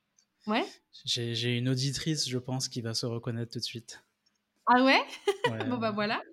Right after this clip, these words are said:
Speaker 1: Euh, je cible personne parce qu'en plus, je connais pas vraiment, euh, toutes les personnes. Mais je sais juste que j'avais fait une petite veille avant. Et, euh, auprès de l'inpi, j'avais vu que personne n'avait déposé cette marque-là en formation Rise and Shine.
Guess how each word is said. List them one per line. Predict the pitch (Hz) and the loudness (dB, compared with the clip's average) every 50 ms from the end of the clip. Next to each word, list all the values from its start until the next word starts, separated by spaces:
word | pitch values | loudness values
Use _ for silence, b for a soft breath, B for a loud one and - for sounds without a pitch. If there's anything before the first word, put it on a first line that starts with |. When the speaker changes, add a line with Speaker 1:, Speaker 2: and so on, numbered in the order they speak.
| - B B B B B B B B _ _ _ - | -20 B B B B B B B B _ _ _ -14
Speaker 1:
Euh, | 156 139 143 127 113 117 - - - | -12 -12 -12 -12 -14 -14 -8 -6 -2
je | 233 247 254 | 0 2 2
cible | 247 - 320 269 262 262 262 | 2 2 2 2 4 4 4
personne | 269 269 277 - 359 381 392 349 | 4 2 2 0 -2 -2 0 0
parce | 277 254 - | -2 -2 -2
qu'en | - 220 220 | -2 -4 -2
plus, | - 269 | -4 -6
je | 262 269 | -6 -4
connais | - 240 208 196 | -2 -2 0 0
pas | 208 240 247 | 0 0 0
vraiment, | 240 226 220 233 240 247 233 208 | 0 -2 -2 -2 -2 -2 -2 -2
euh, | 196 196 | -2 -4
toutes | - 214 - | -6 -6 -4
les | 233 | -2
personnes. | 214 208 208 - - | -2 -2 -4 -4 -2
Mais | 214 220 220 | -2 -2 0
je | 202 220 | -2 -2
sais | 214 208 262 262 | -2 -2 -2 -2
juste | 262 320 320 - | -2 -2 -4 -2
que | 294 | -2
j'avais | 254 226 202 208 | 0 0 0 0
fait | 208 269 | 2 0
une | 262 233 | 0 0
petite | 262 - 208 202 | 0 -4 -4 -2
veille | 226 277 320 254 | -2 0 0 0
avant. | 208 202 226 349 - B B B B B B B B B B _ - | -2 -2 -2 -4 -6 B B B B B B B B B B _ 2
Et, | 254 254 233 | 4 4 6
euh, | 220 214 214 214 208 - | 6 4 4 4 2 2
auprès | 220 247 - - 269 | 0 0 0 0 0
de | 247 233 | 0 2
l'inpi, | 247 247 240 - - 381 | 2 2 2 4 2 2
j'avais | 339 277 214 208 202 | 4 4 2 2 0
vu | 208 233 330 320 | 0 -2 -6 -6
que | 277 | -4
personne | 254 202 - - - 330 302 | -4 -4 -4 -4 -4 -2 0
n'avait | 262 214 202 | 0 2 0
déposé | 202 202 208 208 196 220 254 | 0 -2 -2 -2 -4 -4 -4
cette | 262 196 185 - | -6 -6 -6 -6
marque-là | 208 202 - - 175 170 214 240 214 | -6 -8 -6 -6 -6 -4 -2 -2 -2
en | 180 | -4
formation | - 190 185 185 - - - - 254 254 | -6 -8 -8 -8 -8 -10 -6 -2 0 0
Rise | 233 214 208 208 202 196 | 0 0 0 -2 -2 -2
and | 190 185 | -2 -4
Shine. | 185 - 247 226 185 170 | -2 -2 -2 -2 -4 -6